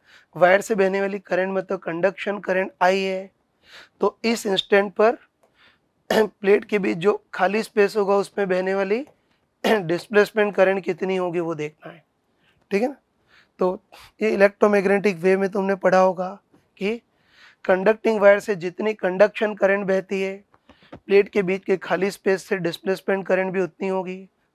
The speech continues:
बस कंडक्टिंग वायर से बहने वाली कंडक्शन करंट आई है, तो उस इंस्टेंट पर प्लेट के बीच के खाली स्पेस से बहने वाली डिस्प्लेसमेंट करंट भी आई होगी,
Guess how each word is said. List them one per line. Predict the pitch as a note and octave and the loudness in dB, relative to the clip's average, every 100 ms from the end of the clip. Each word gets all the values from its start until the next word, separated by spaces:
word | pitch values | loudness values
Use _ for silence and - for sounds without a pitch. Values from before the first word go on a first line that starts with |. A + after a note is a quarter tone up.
| - | -2
बस | F#3+ F#3 _ - - - - | 0 0 _ -20 -20 -20 -2
कंडक्टिंग | F3+ F3 G#3 - G#3 G3 | -2 2 0 2 0 6
वायर | F#3+ F#3+ | 6 6
से | - G3 | 0 -4
बहने | F3 F#3 | -4 -4
वाली | F#3+ G3 | -4 -4
कंडक्शन | F#3+ F#3+ F#3 G#3 - G#3 | -6 -2 0 0 -2 -4
करंट | G3+ F#3+ G3 - | 0 0 -2 0
आई | F#3 G3+ | 0 2
है, | G3+ G3 G3+ - - _ - _ _ | 0 -4 -6 -16 -20 _ -20 _ _
तो | G3+ | 2
उस | A3 G3+ | 2 0
इंस्टेंट | F#3 - G3+ G3 | -4 0 0 2
पर | G#3 B3+ - _ _ _ _ _ | 0 0 -4 _ _ _ _ _
प्लेट | G#3+ G3 G#3 | 4 4 4
के | - | 0
बीच | F#3 G3 G3+ | -2 -4 -4
के | - G3+ | -4 -4
खाली | - F3 F#3 | -2 -2 0
स्पेस | G#3 - G3 - | -4 -2 -2 0
से | G3+ | -2
बहने | F#3 F#3+ | 0 0
वाली | F#3+ G3 | 0 0
डिस्प्लेसमेंट | E3+ E3 - G3 - G3+ G3+ | -4 -6 -4 -4 -2 -4 -2
करंट | F#3 F#3 F#3+ | -2 -2 -2
भी | A3 E4 - | -4 -4 2
आई | F3 G3+ | 2 4
होगी, | G3 F#3 G3 | -2 -4 -10